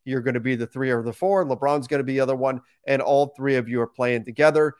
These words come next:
and you're getting a ton of minutes and a big role and all of that." That's what you would have to do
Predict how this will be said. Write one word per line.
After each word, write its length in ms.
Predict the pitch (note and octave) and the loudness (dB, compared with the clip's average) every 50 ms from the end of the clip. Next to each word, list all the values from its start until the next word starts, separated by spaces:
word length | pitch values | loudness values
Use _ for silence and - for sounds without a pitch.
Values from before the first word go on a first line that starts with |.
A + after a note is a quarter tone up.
| _ _ _ | _ _ _
and 160 | - B2+ A#2+ | -10 -8 -4
you're 100 | A#2+ B2 | -4 -2
getting 220 | A#2+ C#3 C#3 A2 A#2+ | 0 0 -2 -2 -4
a 40 | A#2+ | -6
ton 200 | - B2 A2+ A2+ | -6 -4 -4 -4
of 80 | A#2 | 0
minutes 340 | B2 D3 D#3+ D#3 C#3+ - - | 0 2 4 4 2 0 -4
and 140 | - B2 A#2 | -10 -10 -10
a 40 | A2 | -4
big 280 | G#2 C3+ D3 C#3 B2 | -2 0 0 0 0
role 340 | C#3 C#3 C3+ C3 C3 B2 - _ _ _ | 0 0 2 2 0 -2 -8 _ _ _
and 80 | - C3 | -4 -2
all 140 | B2+ B2 B2 | 0 0 0
of 80 | A2+ | 2
that." 240 | C3 C3 A#2+ C3 - | 0 0 0 0 0
That's 320 | D3+ F3 A3 G3+ - - | 0 0 0 -2 -4 -6
what 180 | F#3 F3+ - - | -8 -8 -6 -4
you 80 | E3+ E3 | -4 -4
would 120 | D#3 C#3 | -4 -2
have 280 | D3 D#3+ E3 D#3 - - | -2 -2 -2 -2 -4 -10
to 80 | C#3+ | -14
do 560 | B2 B2 C3+ F#3+ A#3+ G3+ D3 C3 B2+ B2+ C3 | -14 -4 -2 0 0 2 0 -2 -4 -8 -12